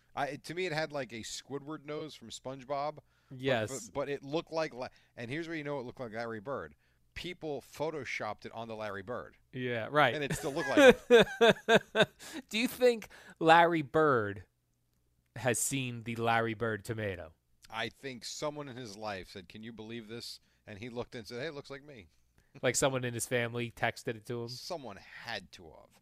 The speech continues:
Speaker 1: Like, this stuff doesn't stay quiet anymore.
Speaker 2: Yeah.
Speaker 1: Like, think about thirty years ago. It would take weeks and weeks for that to probably circulate around to where it had to get to. Now it takes thirty minutes,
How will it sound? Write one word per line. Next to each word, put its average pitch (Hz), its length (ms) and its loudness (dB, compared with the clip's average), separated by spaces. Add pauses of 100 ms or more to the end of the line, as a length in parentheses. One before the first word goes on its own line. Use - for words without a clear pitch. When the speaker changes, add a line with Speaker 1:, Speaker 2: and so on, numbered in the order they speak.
(380)
Speaker 1:
Like, 139 200 -8
this 214 200 -4
stuff - 380 -4
doesn't 104 320 -8
stay 92 380 -10 (140)
quiet 82 460 -10
anymore. 85 540 -14 (260)
Speaker 2:
Yeah. 120 220 -6 (360)
Speaker 1:
Like, 175 140 -6
think 233 140 -2
about 190 300 0 (100)
thirty 175 240 -4
years 147 280 -8
ago. 104 200 -8
It 107 60 -10
would 107 120 -10
take 131 160 -8 (160)
weeks 135 300 -10
and 117 160 -12
weeks 120 260 -8
for 104 140 -12
that 98 180 -6
to - 80 -20
probably 110 220 -8
circulate 127 500 -10
around 107 280 -8
to 98 40 -14
where 95 160 -10
it 92 60 -6
had 101 160 -8
to 95 80 -16
get 95 240 -12
to. 82 120 -16
Now 120 220 -8
it 131 100 -12
takes 110 260 -10
thirty 127 280 -12
minutes, 104 400 -14